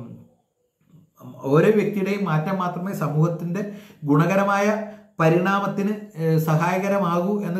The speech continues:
തിരിച്ചറിവിൽ നിന്നുകൊണ്ടാണ് അദ്ദേഹം ഓരോ ആശയവും ദൈവികമായ രീതിയിലൂടെ അദ്ദേഹം മുന്നോട്ട് വയ്ക്കുന്നത്.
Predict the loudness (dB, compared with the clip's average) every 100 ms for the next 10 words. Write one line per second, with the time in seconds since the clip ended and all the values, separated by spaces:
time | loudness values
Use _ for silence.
0 | 0 0 0 0 2 0 -2 0 0 -2
1 | -8 -12 -4 4 4 4 2 2 2 2
2 | 0 0 0 -4 -12 -20 -14 -2 2 4
3 | 2 2 2 2 4 2 2 0 -2 -4
4 | -6 -6 -6 -8 -10 -10 -12 -12 -14